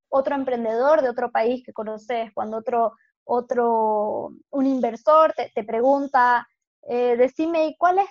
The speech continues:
tu L T V o tu cac y cuál es tu M R R? Y, ok, si, si no, o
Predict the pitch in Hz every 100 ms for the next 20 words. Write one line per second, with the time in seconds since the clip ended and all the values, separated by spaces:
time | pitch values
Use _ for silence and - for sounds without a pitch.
0 | - 302 277 254 254 247 - 269 269 269
1 | 233 262 269 240 226 254 233 - 262 254
2 | 269 - 240 240 277 302 330 - 277 254
3 | - 262 262 254 - 254 262 254 240 214
4 | _ _ _ _ - 262 254 262 359 -
5 | 220 - - 240 220 240 269 262